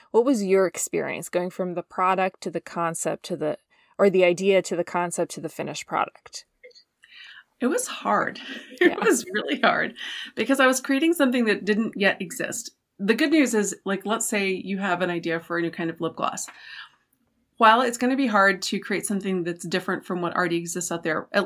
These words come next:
Speaker 2: the good news is, is there are lip glosses, you know, and there are companies that can help you package it, and there are companies that can help you come up with the recipe and the marketing plan.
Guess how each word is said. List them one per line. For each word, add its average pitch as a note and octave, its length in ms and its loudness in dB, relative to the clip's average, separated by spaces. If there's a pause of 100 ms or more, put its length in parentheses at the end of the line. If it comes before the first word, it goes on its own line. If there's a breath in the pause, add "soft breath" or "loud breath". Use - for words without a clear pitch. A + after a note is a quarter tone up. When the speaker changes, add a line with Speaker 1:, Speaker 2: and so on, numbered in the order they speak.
(140)
Speaker 2:
the G3+ 120 -2
good C#4 140 4
news A#3+ 220 2
is, F3 160 0
is F3 180 -2
there F3+ 160 2
are F3 280 2
lip F3+ 160 -2
glosses, - 680 -4
you F3+ 80 -2
know, F3+ 300 2 (500 loud breath)
and G#3 100 4
there G3 120 6
are - 20 -2
companies G#3 520 -2
that F#3+ 100 -4
can F#3 100 -4
help F#3 160 -6
you F3 80 -4
package F#3+ 420 -4
it, E3+ 200 -4
and F#3 80 -4
there E3 80 -4
are E3 80 -10
companies F3+ 420 -6
that - 120 -12
can F#3+ 120 -10
help F3+ 320 -8
you E3+ 300 -2
come G3 180 -6
up F3 160 -8
with F3 160 -10
the - 80 -10
recipe F3+ 640 -4 (460 loud breath)
and E3 440 -2
the - 120 -6
marketing F3+ 360 -2
plan. E3 460 -6